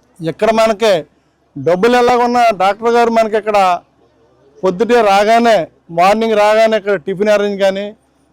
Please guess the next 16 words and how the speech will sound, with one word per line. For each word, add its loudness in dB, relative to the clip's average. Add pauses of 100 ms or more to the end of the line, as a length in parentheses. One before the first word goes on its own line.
(120)
మన 0
మధ్యాహ్నం 0
భోజనం -2
కానీ, -4
సాయంకాలం -2
భోజనం -4
కానీ, -4 (460)
వచ్చిన 0
పేషెంట్లకు -6
అందరికి -6
పడక -4
కానీ -6 (460)
చాలా 2
సౌకర్యంగా -4
చూస్తున్నారు -6
ఇక్కడ. -4